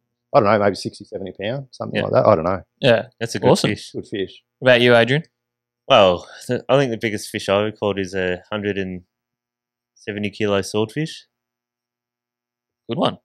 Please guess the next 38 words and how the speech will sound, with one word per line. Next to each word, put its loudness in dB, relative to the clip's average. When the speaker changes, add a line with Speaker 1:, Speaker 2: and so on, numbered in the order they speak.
Speaker 2:
Yeah, 4
that's 2
it. -8
Yeah. -4
Speaker 3:
All 6
right, 4
good. -2
Speaker 1:
What -16
about -8
you? -2
Speaker 3:
Um, 4
uh, 6
probably 4
a -10
hundred 4
and 0
forty-six -4
kilo 2
bluefin. -2
Caught 2
a -6
couple 0
of 0
marlins 0
similar -2
size 0
as -6
well. -6
Speaker 1:
Is -18
that 0
Speaker 2:
Caught -2
striped 0
marlin, 0
a -2
hundred -8
and -10
forty -10
kilo? -8